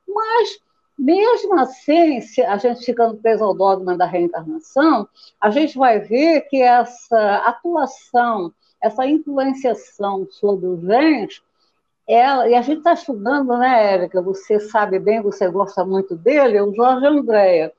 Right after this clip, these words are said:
O doutor Jorge Andréa, Alba, é, não é uma pessoa, <laughs> é um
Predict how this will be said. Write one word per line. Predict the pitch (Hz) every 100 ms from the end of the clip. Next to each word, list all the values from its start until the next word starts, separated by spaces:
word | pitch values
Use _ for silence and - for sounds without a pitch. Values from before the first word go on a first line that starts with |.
| _ _ _ _
O | - 381
doutor | 466 453 294 285 233
Jorge | 240 240 220
Andréa, | 196 190 214 262 269 262 220 196 180 180
Alba, | 190 165 160 156 170
é, | 196 208 214 208 202
não | 202
é | 208
uma | 226 240
pessoa, | 277 - - 359 302 226 170 170
<laughs> |
é | 233 - 226 226
um | 247 277